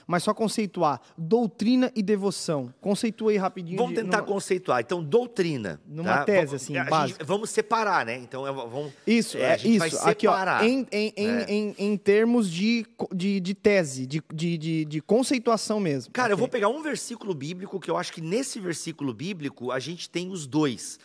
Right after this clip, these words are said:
Speaker 1: Uhum.
Speaker 2: Eu acho que fica muito legal pra galera poder entender o que nós estamos falando aqui nessa conceituação de doutrina e devoção. Vamos lá,
Speaker 1: Uhum.
Speaker 2: Atos dois quarenta e dois. É um bom
Speaker 1: Maravilhoso.
Speaker 2: texto pra nós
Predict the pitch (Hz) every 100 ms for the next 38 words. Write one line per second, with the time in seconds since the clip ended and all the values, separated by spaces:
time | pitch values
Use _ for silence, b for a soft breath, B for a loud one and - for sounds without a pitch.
0 | B 147 135 156 208 180 - 165 196 180
1 | 151 160 165 151 147 151 151 139 147 151
2 | 160 120 139 160 B B 127 147 151 -
3 | 151 - 143 139 123 165 175 160 175 185
4 | - 208 247 - 196 185 160 - 156 170
5 | B B B 120 170 180 147 147 165 180
6 | 175 156 170 147 165 160 165 135 120 202
7 | 202 147 170 220 143 165 147 240 - 220
8 | 214 214 214 165 165 - - b b b
9 | 131 131 139 208 165 160 208 - 151 156
10 | 151 170 -